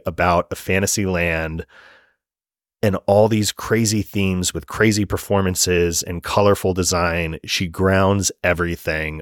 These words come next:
emotionally and makes this movie work when it really could have been a big I P mess. Um, the, the one place I think this movie kind of shows some strain is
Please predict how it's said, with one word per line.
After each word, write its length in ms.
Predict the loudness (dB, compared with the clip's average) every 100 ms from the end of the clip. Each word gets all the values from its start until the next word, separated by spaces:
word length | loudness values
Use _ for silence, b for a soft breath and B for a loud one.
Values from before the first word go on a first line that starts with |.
| -10
emotionally 840 | -6 -2 -2 -2 -4 -4 -6 -6
and 240 | -6 -4 0
makes 280 | 0 0
this 180 | -2 0
movie 260 | -2 -4 -4
work 440 | -2 0 0 0
when 120 | -2
it 120 | -2 -2
really 400 | 2 4 4 2
could 280 | 0 2
have 160 | 4 2
been 180 | 0 0
a 80 | -4
big 520 | -2 2 4 2 0 -4
I 200 | -2 -4
P 300 | -6 -6 -6
mess. 640 | -4 -4 -4 -2 -2 -4 _ B B B B B -4
Um, 560 | -2 -2 -4 -6 -10 -14 -4
the, 260 | 0 2
the 120 | 2
one 220 | 4 4 4
place 260 | 2 2
I 100 | 2
think 220 | 0 -2
this 220 | -2 -2 0
movie 320 | 2 2 -2
kind 260 | -2 -2
of 80 | -2
shows 300 | -2 -2 0
some 180 | -2 -2
strain 640 | -4 -4 -4 -4 -2 -2 -4
is 720 | -4 -2 -2 -2 -2 -4